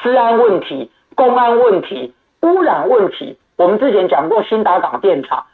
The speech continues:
它比台中的电厂还要老旧，它产生的二氧化硫P M二点五还要强，但是陈其迈市长还是只愿意听中央经济部的，的一个指示，就是还是不愿意把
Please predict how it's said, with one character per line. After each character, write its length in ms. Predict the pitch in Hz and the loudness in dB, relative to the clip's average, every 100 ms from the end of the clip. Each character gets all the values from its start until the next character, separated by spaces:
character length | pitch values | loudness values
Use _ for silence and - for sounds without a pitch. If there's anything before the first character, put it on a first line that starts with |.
| _ _ - | _ _ -4
它 220 | 254 302 | 0 2
比 160 | 226 | 0
台 320 | - - 196 262 | -2 -2 0 2
中 180 | 330 | 2
的 80 | 285 | 2
电 180 | 226 220 | 0 0
厂 160 | 165 143 | 0 -2
还 100 | 175 | -2
要 40 | - | -6
老 220 | - - | -10 -8
旧， 180 | - 180 - _ _ | -4 -4 -6 _ _
它 180 | 254 285 | -2 -2
产 280 | 285 214 196 | 0 -4 -2
生 140 | 254 254 | 0 0
的 60 | |
二 260 | 233 587 480 | 0 -2 -6
氧 100 | - 160 - | -6 -8 -2
化 220 | 254 196 | 0 2
硫 300 | 165 156 170 _ _ | 2 0 -2 _ _
P 200 | - 269 | -2 2
M 160 | 233 | 2
二 120 | 247 233 | 2 2
点 200 | 196 208 | 2 2
五 80 | |
还 160 | 165 - | 0 -2
要 200 | 208 190 | -2 -2
强， 200 | - - - _ _ _ | -4 -16 -20 _ _ _
但 160 | - - | -4 -2
是 100 | 247 | 0
陈 180 | 185 196 | 0 0
其 120 | 156 | 0
迈 220 | 190 190 | -2 -2
市 180 | - 190 | -4 -8
长 220 | 143 117 - _ - | -6 -6 -8 _ -4
还 240 | 185 220 | 0 2
是 160 | 269 247 | 2 -2
只 240 | - 139 | -4 -2
愿 220 | 165 226 | 2 2
意 40 | 208 | 2
听 240 | 190 190 | 0 0
中 220 | 190 190 190 | 0 0 2
央 260 | 185 185 | 2 0
经 180 | 185 208 | 0 0
济 160 | 208 208 | 2 2
部 180 | 202 165 | 2 2
的， 180 | 160 - _ _ - | 2 0 _ _ 0
的 120 | 170 | 2
一 80 | 214 | 4
个 100 | - | 0
指 260 | - 139 | -2 -10
示， 340 | - 269 160 - _ _ | -2 0 0 -4 _ _
就 240 | - 285 226 | 0 2 4
是 280 | 254 208 - _ _ _ _ - | 2 0 0 _ _ _ _ -6
还 240 | - 214 | -2 0
是 80 | 269 | 0
不 200 | 196 196 | 0 0
愿 300 | 220 226 208 | 2 2 0
意 160 | 175 - _ _ _ _ | -2 -10 _ _ _ _
把 420 | - 135 135 - | -2 0 0 -4